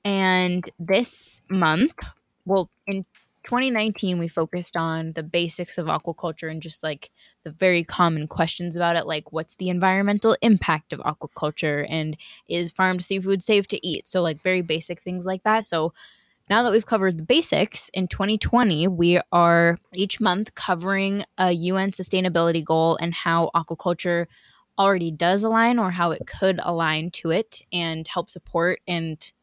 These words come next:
help accomplish that goal. This month, it is all about Sustainable Development Goal number fourteen, which is probably the most relevant and the most, like,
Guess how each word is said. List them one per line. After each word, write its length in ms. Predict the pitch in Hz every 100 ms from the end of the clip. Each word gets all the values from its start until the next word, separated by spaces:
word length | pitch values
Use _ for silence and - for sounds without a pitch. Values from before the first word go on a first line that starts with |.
| _ _
help 180 | 170
accomplish 540 | 170 - 180 160 151 -
that 200 | 165 -
goal. 300 | 185 101 196 - - - _
This 300 | 202 294 -
month, 600 | 165 160 190 349 - - - - _ _
it 100 | 214
is 180 | 202 196 -
all 460 | 180 170 165 185 240
about 420 | 214 170 160 208
Sustainable 600 | - 208 - 180 180 185
Development 460 | 190 180 175 - 180
Goal 200 | 170 175
number 300 | 175 170 165
fourteen, 800 | - 185 220 - - 196 160 165
which 220 | 165 160
is 340 | 170 170 165 175 _ _ _
probably 720 | - 208 269 339 339 269 254
the 140 | 214
most 520 | 202 185 170 196 - 180
relevant 720 | 160 160 156 160 170 - - -
and 240 | 180 180
the 80 | 175
most, 300 | 180 170 -
like, 280 | 170 151 -